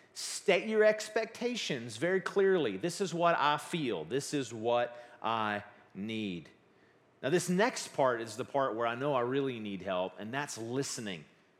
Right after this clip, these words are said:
Here's four ways to listen well. If you're a dude in here, at least take mental notes on this. Number one,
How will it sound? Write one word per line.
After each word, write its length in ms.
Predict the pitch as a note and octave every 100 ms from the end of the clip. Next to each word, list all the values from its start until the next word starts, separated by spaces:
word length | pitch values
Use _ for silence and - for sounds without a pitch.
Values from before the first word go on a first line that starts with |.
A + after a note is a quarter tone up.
| _
Here's 220 | F#3 F#3+
four 300 | - F#3+ G3
ways 420 | F3 D#3 D3+ C#3+ -
to 120 | B2+
listen 680 | A#2 A#2+ C#3+ - B2+ G#2 F#2 -
well. 480 | F2+ G2+ G#2 F#2+ D2+ - - - _ _ -
If 120 | A2
you're 160 | F3 E3+
a 60 |
dude 420 | C3+ B2 E3+ F3
in 140 | C3 G#2
here, 320 | G#2 F2+ D2 - _ _ _ _ -
at 100 | A2+
least 260 | F3 -
take 180 | F3 A#2+
mental 360 | C3+ D3 C#3 C3
notes 300 | A#2+ A2+ A#2
on 140 | G2
this. 340 | F#2 - - - _
Number 200 | C3+ E3
one, 280 | E3 D3+ G#2